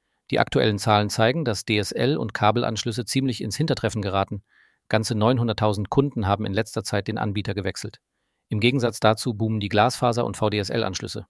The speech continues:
Mehr und mehr Verbraucher suchen nach superschnellen Internetverbindungen. Wenn Sie also in der Gegend nach einem neuen Anbieter Ausschau halten, könnte Glasfaser genau das sein, was Sie brauchen. Kommen wir zu Google T V.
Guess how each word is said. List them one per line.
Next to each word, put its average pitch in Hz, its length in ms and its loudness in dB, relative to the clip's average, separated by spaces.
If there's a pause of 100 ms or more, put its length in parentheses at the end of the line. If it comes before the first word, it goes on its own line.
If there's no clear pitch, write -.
(280)
Mehr 117 220 6
und 110 140 -4
mehr 110 120 0
Verbraucher 110 460 2
suchen 110 260 -4
nach 101 140 -4
superschnellen 110 540 -2
Internetverbindungen. 95 800 -6 (440)
Wenn 110 140 2
Sie 110 120 0
also 107 180 0
in 104 60 -4
der 98 100 -2
Gegend 117 320 -2
nach 101 100 -4
einem 98 220 -2
neuen 117 200 2
Anbieter 110 380 0
Ausschau 117 320 0
halten, 107 300 -2 (260)
könnte 107 220 -2
Glasfaser 110 500 2
genau 104 240 0
das 120 220 2
sein, 107 200 0
was 101 140 -4
Sie 110 80 -6
brauchen. 95 340 0 (1300)
Kommen 180 240 6
wir 165 80 2
zu 156 100 -2
Google 131 220 0
T 107 140 -6
V. 95 200 -6